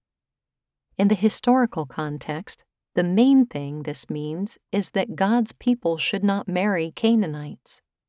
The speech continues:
Why? Because this would lead them to follow false gods and turn away from the Lord. They are not to serve and bow down to idols. They are to cling to the Lord their God and worship Him alone.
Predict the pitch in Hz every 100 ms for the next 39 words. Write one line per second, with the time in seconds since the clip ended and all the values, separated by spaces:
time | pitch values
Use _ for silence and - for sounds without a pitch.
0 | _ _ _ - 165 151 160 226 285 _
1 | _ _ _ _ _ 170 226 240 233 185
2 | 233 - - 285 214 175 196 202 202 202
3 | 208 - 175 170 175 180 - 165 165 -
4 | - 226 226 160 - 165 165 - 208 185
5 | 208 247 - 180 175 180 196 233 175 147
6 | - _ _ _ _ _ - 226 269 247
7 | 240 - - - - 214 220 175 160 160
8 | 143 180 180 180 175 180 185 165 - -
9 | 190 208 151 143 180 - - _ _ _
10 | _ _ 147 160 175 - 220 - - 226
11 | 226 180 - 170 165 165 196 214 202 202
12 | 185 190 208 165 165 165 151 185 220 -
13 | 147 208 196 160 180 208 151 147 156